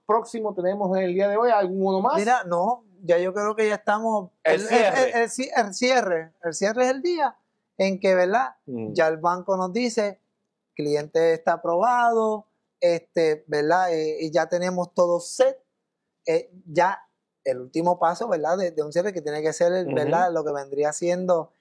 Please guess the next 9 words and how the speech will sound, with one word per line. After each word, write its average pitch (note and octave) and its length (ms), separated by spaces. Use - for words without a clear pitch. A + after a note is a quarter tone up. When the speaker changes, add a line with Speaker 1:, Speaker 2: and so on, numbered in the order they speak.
Speaker 2:
el, D3+ 960
el F#3 160
underwriter E3 680
es E3 100
el F3+ 140
que F3+ 120
acepta E3+ 540
si D#3 220
esto F#3 400